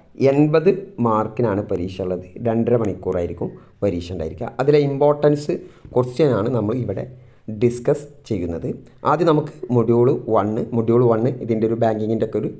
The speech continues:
ഇൻട്രൊഡക്ഷൻ പാർട്ടാണ്. ഇതിൽ നമുക്ക്, ആ, ഒരു എസ്സേ ക്വസ്റ്റ്യനായിട്ട് പ്രതീക്ഷിക്കുന്നത് role and importance of banks in economic development. ഇത് അഞ്ച് മാർക്കിനോ അല്ലെങ്കിൽ എസ്സേ ക്വസ്റ്റ്യനായിട്ടോ വരാനുള്ള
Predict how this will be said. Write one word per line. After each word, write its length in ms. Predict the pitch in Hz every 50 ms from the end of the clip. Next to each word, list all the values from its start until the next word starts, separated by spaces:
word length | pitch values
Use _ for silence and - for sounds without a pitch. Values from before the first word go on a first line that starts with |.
| - - -
ഇൻട്രൊഡക്ഷൻ 540 | 120 120 131 135 147 147 156 151 - 156 156
പാർട്ടാണ്. 480 | 156 113 92 85 - - 92 90 104 - - - - - - - - -
ഇതിൽ 220 | 170 185 202 202
നമുക്ക്, 460 | 208 190 156 143 143 143 - - 190 - - - - - - _ _ _ - 123
ആ, 380 | 123 113 104 101 92 - - -
ഒരു 200 | 135 135 127 123 117
എസ്സേ 340 | 127 127 127 - 180 185 180
ക്വസ്റ്റ്യനായിട്ട് 520 | 180 156 - - - 131 120 113 - -
പ്രതീക്ഷിക്കുന്നത് 500 | - - - 104 101 - - 110 104 110
role 260 | 117 120 127 139 139 143
and 280 | 143 135 139 147 - 113 117
importance 520 | 117 113 117 123 127 127 127 131 123 127 127 131
of 60 | 127
banks 400 | 127 120 110 107 107 117 117 - - 123
in 40 | 131 127 123 - - - - - - 123
economic 400 | - 139 143 143 139 147 147 147 151 113 113
development. 380 | 98 92 92 95 82 98 90
ഇത് 140 | - - -
അഞ്ച് 240 | 135 143 147 143 190
മാർക്കിനോ 420 | 170 143 131 131 127 - 143 160
അല്ലെങ്കിൽ 320 | 156 135 139 143 147 156 180 196
എസ്സേ 280 | 190 185 - 160 156
ക്വസ്റ്റ്യനായിട്ടോ 760 | 160 156 127 120 - - 113 107 98 95 92 - 131 - - - - - - - -
വരാനുള്ള 600 | 104 98 101 98 95 101 107 - - - -